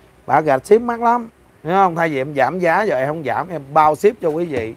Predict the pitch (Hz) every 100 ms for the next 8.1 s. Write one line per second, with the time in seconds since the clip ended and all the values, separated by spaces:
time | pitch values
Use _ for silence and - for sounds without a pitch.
0 | - 147 151 170 170 180 196 165 165 135
1 | 165 165 165 160 120 - - _ - -
2 | - - - 151 208 208 226 170 143 151
3 | 156 143 143 165 170 156 208 269 156 151
4 | 233 214 180 175 143 160 190 214 208 165
5 | 156 233 151 131 151 156 156 131 98 _
6 | _ - 170 175 160 185 185 131 147 151
7 | 151 127 143 151 131 143 139 139 127 117